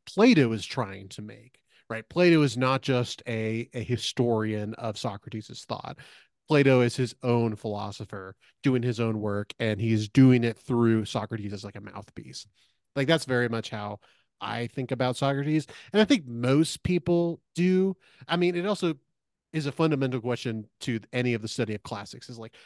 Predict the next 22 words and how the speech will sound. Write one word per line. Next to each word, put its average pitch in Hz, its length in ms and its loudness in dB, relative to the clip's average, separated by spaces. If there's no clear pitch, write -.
how 180 100 2
do 202 80 6
we 175 160 4
know 147 380 2
anything 127 540 -2
about 113 300 -8
anyone, 117 600 -8
right? 110 360 -6
How, 190 200 4
you 151 160 4
know, 113 200 -2
we 170 220 4
have 175 220 2
this 151 140 -4
characterization 135 760 -4
of 110 80 -10
Alcibiades 139 880 -2
that 107 100 -4
we 107 60 -10
get 113 180 -8
from - 180 -10
Plutarch. 131 720 -2